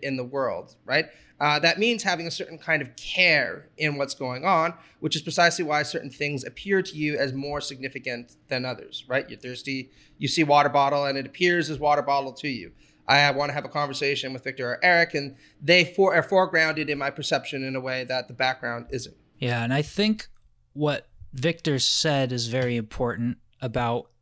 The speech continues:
Speaker 2: this idea of intention, right? 'Cause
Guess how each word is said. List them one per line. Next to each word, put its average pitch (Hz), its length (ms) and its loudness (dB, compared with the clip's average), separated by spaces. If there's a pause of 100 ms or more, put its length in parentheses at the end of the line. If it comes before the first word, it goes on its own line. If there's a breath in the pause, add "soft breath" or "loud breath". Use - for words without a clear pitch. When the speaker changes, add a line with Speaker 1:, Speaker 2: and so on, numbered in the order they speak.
Speaker 2:
this - 300 -2
idea 113 380 0
of 113 100 -4
intention, 113 800 -2 (640 loud breath)
right? 123 320 -2
'Cause - 360 -2